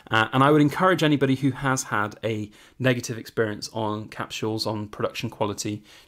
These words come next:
to feed that back to the Royal Mint. Um, do so politely, though. I think it is important. You know, this is an open, honest feedback message. I could just sit here and rant and moan and shout at the Royal Mint and say how it's awful and it's not right. But that's not gonna get us anywhere.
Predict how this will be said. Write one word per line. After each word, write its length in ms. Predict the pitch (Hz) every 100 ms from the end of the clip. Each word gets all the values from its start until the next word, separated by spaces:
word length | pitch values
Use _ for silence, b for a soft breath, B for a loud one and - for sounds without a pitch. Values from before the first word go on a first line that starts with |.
| -
to 240 | - 160
feed 320 | - 165 143 127
that 220 | 120 -
back 280 | 113 - -
to 320 | - 123 113 -
the 80 | 113
Royal 160 | 107
Mint. 360 | 107 104 92 - B B B B
Um, 420 | 110 104 104 110 - - 120
do 160 | 185
so 200 | 208 208
politely, 480 | 208 175 151 - 101
though. 160 | - - _ -
I 60 |
think 120 | 127 151
it 40 |
is 100 | 131
important. 580 | 135 - 120 - - -
You 100 | 117
know, 80 | 98
this 240 | 151 185
is 120 | 151
an 120 | 139
open, 420 | 143 156 151 143 131
honest 320 | 127 123 -
feedback 520 | 131 120 117 - - b b b b _ -
message. 340 | 113 - 98
I 80 | 113
could 160 | - 151
just 180 | 160 -
sit 100 | 123
here 200 | 143 139
and 140 | 127
rant 240 | 123 123
and 100 | 127
moan 180 | 117 117
and 280 | 113 110 107 _ _
shout 400 | - 120 117 -
at 60 | 113
the 80 |
Royal 140 | 110 110
Mint 140 | 107
and 100 | -
say 180 | - 107
how 200 | 104 107
it's 220 | 104 - -
awful 360 | 117 - 107
and 80 | 101
it's 160 | - 123
not 220 | 107 113
right. 360 | 117 98 - - B B B B B
But 80 | 139
that's 220 | 160 -
not 120 | 180 -
gonna 120 | 156
get 180 | 165 143
us 120 | 123
anywhere. 400 | 104 90 -